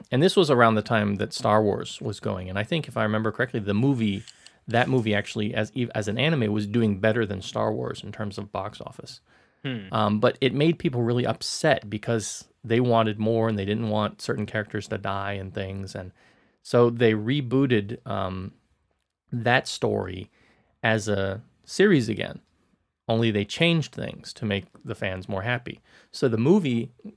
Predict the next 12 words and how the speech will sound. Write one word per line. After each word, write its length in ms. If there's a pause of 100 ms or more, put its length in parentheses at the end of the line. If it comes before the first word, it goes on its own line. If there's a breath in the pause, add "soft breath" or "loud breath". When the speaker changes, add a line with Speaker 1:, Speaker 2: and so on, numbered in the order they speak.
(120)
Speaker 1:
you 200
know, 160
is 120
really 220
not 180
considered 560
canon 440
anymore. 400
It's 160
like 180
this 500
separate 480